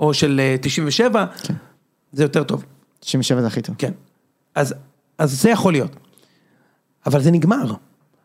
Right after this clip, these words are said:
Speaker 1: חיפה לא יוצאים עכשיו לעשרה ניצחונות רצוף, אחי. הם, הם כנראה יקחו אליפות, כי הפער הוא גדול מאוד, אבל י-, הם עברו את המבול הזה. הם, חיפה נעצרו על חמש משתים עשרה. תראה איזה לוזרים באר שבע, כאילו, בפוטנציה. הם יכולים להיות מקום ראשון עכשיו.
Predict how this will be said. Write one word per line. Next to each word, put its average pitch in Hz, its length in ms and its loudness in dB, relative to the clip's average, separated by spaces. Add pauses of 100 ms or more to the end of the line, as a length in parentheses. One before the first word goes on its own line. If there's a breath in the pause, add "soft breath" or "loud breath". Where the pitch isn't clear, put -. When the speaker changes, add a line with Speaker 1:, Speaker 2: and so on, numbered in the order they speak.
(140)
Speaker 1:
חיפה 254 320 2
לא 247 120 4
יוצאים 262 280 2
עכשיו 233 200 2
לעשרה 202 240 0
ניצחונות 190 340 2
רצוף, 175 380 2
אחי. 143 260 0
הם, 131 140 4
הם 147 60 2
כנראה 151 280 4
יקחו 202 180 2
אליפות, 175 280 2
כי 143 80 0
הפער 160 160 2
הוא 180 120 2
גדול 147 240 4
מאוד, 143 220 2
אבל 139 180 2 (600 loud breath)
י-, 180 60 4 (100)
הם 175 260 4
עברו 175 260 4
את - 80 0
המבול 233 300 4
הזה. 131 220 0 (880)
הם, 156 240 2
חיפה 233 240 2
נעצרו 220 240 2
על 226 60 2
חמש 180 260 2
משתים 185 240 4
עשרה. 147 180 -2
תראה 175 240 4
איזה 294 580 2 (340 loud breath)
לוזרים 262 400 4
באר 254 120 2
שבע, 285 260 2
כאילו, 233 160 4
בפוטנציה. 156 420 2
הם 151 80 4
יכולים 277 200 4
להיות 320 100 0
מקום 320 120 4
ראשון 330 200 2
עכשיו. - 220 0